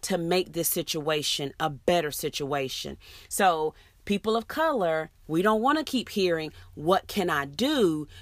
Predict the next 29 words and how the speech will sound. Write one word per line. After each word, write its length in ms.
because 460
there 220
is 100
so 400
much 300
information 680
out 260
there. 180
There 120
are 120
so 440
many 320
instructions 720
that 140
have 140
already 520
been 220
shared 500
with 200
what 320
you 140
can 220
do. 420
Now 280
it's 140
time 260
to 140
take 300
action 480